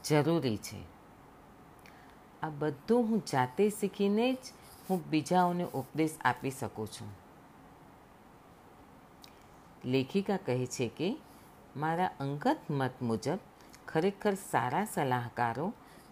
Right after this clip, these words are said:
સુખી અને સંપન્ન કુટુંબમાંથી નથી આવતા. જ્યાં ખૂબ દુઃખ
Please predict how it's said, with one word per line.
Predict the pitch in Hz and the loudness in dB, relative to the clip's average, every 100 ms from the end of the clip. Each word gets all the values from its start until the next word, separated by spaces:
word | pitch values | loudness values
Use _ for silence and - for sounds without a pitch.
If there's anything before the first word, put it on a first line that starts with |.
| - - | -6 -2
સુખી | 147 - 285 349 - | -2 0 -2 -2 -4
અને | 160 165 | -2 -2
સંપન્ન | 160 143 131 131 170 196 | -2 -2 -2 -2 2 2
કુટુંબમાંથી | 226 220 220 240 240 240 226 | 0 -2 0 2 2 0 2
નથી | 262 262 262 202 | 2 2 2 2
આવતા. | 131 92 - 90 104 - - - - - - - - - - - - | 4 0 -6 -14 -14 -18 -20 -20 -20 -20 -20 -20 -20 -20 -20 -20 -2
જ્યાં | 175 277 | 2 2
ખૂબ | - 185 165 135 | 2 -2 -2 0
દુઃખ | 175 208 - | 0 0 -4